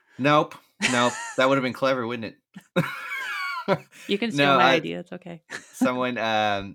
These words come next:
Speaker 1: someone took it. But yes, at Nerds with Friend. Uh, tweet at us. Uh, Instagram, same. Um,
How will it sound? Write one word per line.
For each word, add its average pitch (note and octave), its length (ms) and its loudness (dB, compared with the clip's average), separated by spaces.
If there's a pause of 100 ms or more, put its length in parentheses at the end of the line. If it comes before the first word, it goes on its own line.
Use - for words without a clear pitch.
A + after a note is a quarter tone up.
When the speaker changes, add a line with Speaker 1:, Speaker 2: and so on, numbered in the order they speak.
(120)
Speaker 1:
someone A#2 260 -6
took G2+ 160 -8
it. F#2+ 120 -12
But A2 120 0
yes, - 360 0 (120)
at A2+ 260 -2
Nerds A2 420 -6
with G#2+ 160 -10
Friend. G2+ 480 -8 (140)
Uh, G2+ 320 -8
tweet B2+ 240 -2
at G#2+ 160 2
us. - 560 -2
Uh, G#2+ 60 -10
Instagram, G2+ 600 -6
same. G2 580 -4 (540)
Um, F#2+ 600 -4